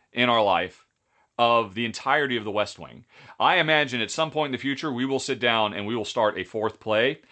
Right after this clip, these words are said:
And this is on the list, that when we start list, when, whenever the next time that Jen says, "Uh,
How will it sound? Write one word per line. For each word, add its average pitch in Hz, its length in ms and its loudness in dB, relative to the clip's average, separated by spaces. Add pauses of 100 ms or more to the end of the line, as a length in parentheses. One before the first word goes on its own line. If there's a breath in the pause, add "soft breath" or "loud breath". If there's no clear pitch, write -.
(220 loud breath)
And 110 200 2
this 139 200 0
is 156 320 2
on 160 100 6
the 151 80 2
list, 123 240 0
that 101 100 -8
when 113 140 -4
we 143 120 -2
start 143 380 4
list, 131 480 0
when, 113 340 -2
whenever 143 300 2
the 170 120 0
next 151 220 -2
time 101 340 0 (240 loud breath)
that 107 80 -4
Jen 120 180 0
says, 127 240 0
"Uh, 135 140 6